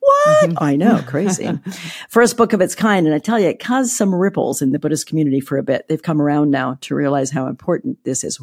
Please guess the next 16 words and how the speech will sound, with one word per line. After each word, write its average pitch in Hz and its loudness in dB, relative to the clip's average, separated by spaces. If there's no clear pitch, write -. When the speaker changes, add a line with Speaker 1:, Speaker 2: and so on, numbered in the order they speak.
Speaker 1:
You 120 -6
think 165 -4
being 160 0
alive 143 0
is 135 -6
important? 160 -4
Mm, 139 -2
anyway, 139 -2
gotta 170 4
love 165 2
that. 160 0
I 165 2
digress 151 2
a - -12
little 147 4
bit, 160 0